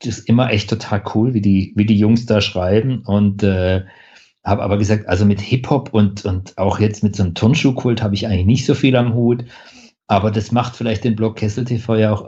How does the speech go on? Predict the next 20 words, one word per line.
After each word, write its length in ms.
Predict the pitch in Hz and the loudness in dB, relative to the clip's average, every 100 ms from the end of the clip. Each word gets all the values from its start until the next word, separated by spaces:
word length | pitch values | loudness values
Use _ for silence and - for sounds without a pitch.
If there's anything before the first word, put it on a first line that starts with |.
| - - | -12 -2
aus, 340 | 98 131 135 | 2 2 2
dass 200 | 117 101 | -2 0
da 180 | 110 110 | 0 0
irgendwie, 400 | 110 113 107 104 | 0 0 0 0
keine 360 | 104 107 113 98 | 0 2 2 2
Ahnung, 580 | 95 117 110 101 104 101 - _ - | 0 0 0 0 -4 -8 -20 _ 0
ein 180 | 120 113 | 2 4
Setzer 460 | 127 127 - 135 | 2 0 -2 -2
aus 100 | 113 | -2
dem 160 | 127 117 | 0 0
Gothic 420 | 120 123 156 - | 0 2 -2 -2
kommt 420 | - 135 139 - | -2 -2 -2 -8
und 180 | 110 110 | -6 -4
jetzt, 420 | 113 110 - - | -4 -4 -12 -8
äh, 180 | 117 117 | -4 -4
über, 400 | - 113 110 110 | -2 -2 0 -2
übers 300 | 117 101 101 | -2 -2 -2
Kinderkriegen 720 | - 120 156 147 135 127 123 | 0 2 2 2 0 0 0
schreibt 600 | 120 - 110 127 - - 110 | -2 2 2 2 -2 -12 -4
und, 400 | 110 110 110 | -2 -2 -6